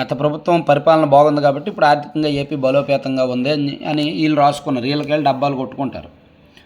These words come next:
మరి ఆర్థికంగా బలోపేతం అయితే అప్పులు ఎందుకు ఇంత, వడ్డీలు ఎందుకు ఇంత ఉన్నాయి? ఏ పథకం అమలు చేయాలన్నా అప్పులకి ఎందుకు వెళ్ళాల్సి వస్తుంది? మీకు, మీ ఇంట్లో బాగా డబ్బు ఉందని రాస్తున్నారు. ఇంట్లో డబ్బు ఉన్నప్పుడు అప్పులు ఎందుకు చేస్తున్నారు? ఇంటి ఖర్చులకు ఎందుకు మాటి మాటికి అప్పులకు వెళ్తున్నారు?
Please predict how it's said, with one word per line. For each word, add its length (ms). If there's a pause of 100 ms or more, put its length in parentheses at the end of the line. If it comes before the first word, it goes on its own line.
(100)
మరి 120
ఆర్థికంగా 500
బలోపేతం 500
అయితే 200
అప్పులు 300
ఎందుకు 220
ఇంత, 180
వడ్డీలు 400
ఎందుకు 220
ఇంత 160
ఉన్నాయి? 260 (340)
ఏ 120
పథకం 320
అమలు 240
చేయాలన్నా 400
అప్పులకి 300
ఎందుకు 240
వెళ్ళాల్సి 320
వస్తుంది? 340 (1500)
మీకు, 220
మీ 160
ఇంట్లో 300
బాగా 240
డబ్బు 300
ఉందని 240
రాస్తున్నారు. 520
ఇంట్లో 400
డబ్బు 220
ఉన్నప్పుడు 300
అప్పులు 220
ఎందుకు 200
చేస్తున్నారు? 520 (960)
ఇంటి 160
ఖర్చులకు 400
ఎందుకు 200
మాటి 220
మాటికి 240
అప్పులకు 280
వెళ్తున్నారు? 400